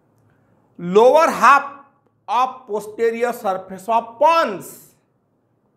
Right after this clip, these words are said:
upper half of posterior surface of medulla and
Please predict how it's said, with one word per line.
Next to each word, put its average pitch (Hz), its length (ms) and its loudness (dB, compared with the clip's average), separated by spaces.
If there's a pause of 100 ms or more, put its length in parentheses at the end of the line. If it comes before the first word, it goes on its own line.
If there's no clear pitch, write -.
(440)
upper 277 440 0
half 262 440 2 (760)
of 226 300 -4
posterior 233 580 -4
surface 226 480 -6
of 247 220 -4
medulla 254 680 0 (960)
and 180 240 -8